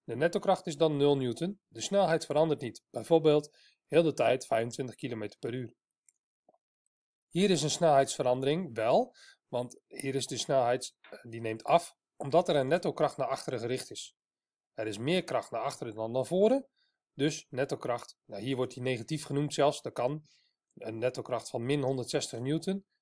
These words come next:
en dat wordt meestal naar links of naar achteren genoemd. Bij parachutesprong, eh, kun je goed zien wat de invloed is van de nettokracht. Hier, dat regeltje in het grijs, is belangrijk om dat constant, eh,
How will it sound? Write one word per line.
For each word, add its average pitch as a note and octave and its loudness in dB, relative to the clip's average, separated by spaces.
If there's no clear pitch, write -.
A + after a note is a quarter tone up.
en B2+ -14
dat A2+ -6
wordt A2+ -4
meestal B2+ 0
naar A#2 0
links C#3 -4
of A2 -8
naar A2+ -4
achteren B2+ -6
genoemd. G#2+ -8
Bij E3+ 6
parachutesprong, A3+ 6
eh, - -12
kun A3+ -2
je F#3+ 2
goed - 0
zien A#3 0
wat D3+ 2
de D3 -4
invloed E3+ 0
is F3 -2
van B2+ -4
de B2 0
nettokracht. B2 -4
Hier, D#3+ -2
dat C3+ 0
regeltje D#3+ 2
in B2 -2
het A2 -10
grijs, E3+ 2
is C3+ -10
belangrijk D#3 2
om C3 -4
dat D#3+ -2
constant, D3 -2
eh, G#2+ -8